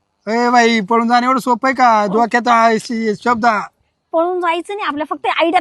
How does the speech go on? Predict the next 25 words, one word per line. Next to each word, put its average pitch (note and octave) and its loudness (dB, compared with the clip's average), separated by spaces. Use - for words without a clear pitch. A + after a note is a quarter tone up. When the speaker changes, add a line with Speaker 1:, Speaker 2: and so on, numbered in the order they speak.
Speaker 2:
तर G#4 -2
बघ F#4+ 2
ना C#5+ -6
तू A4 -10
करून. E4+ -2
चल G4+ 0
माझ्यासोबत, E4 -6
लगेच D4 -4
सांगू, C4+ -2
पाहू D#4+ 4
काय D#4 0
होतं. C4 -4
एक C4+ -14
शेवटची D4 -4
आयडिया A#3+ -2
तर B3 -16
कर D#4+ -6
ना E4+ -4
माझ्यासाठी, C#4+ -8
चल D4+ -8
ना. C#4+ -8
Speaker 1:
तो G3 2
पप्पा F#3 -2
कुठे G3+ -2
आता? C#3+ -2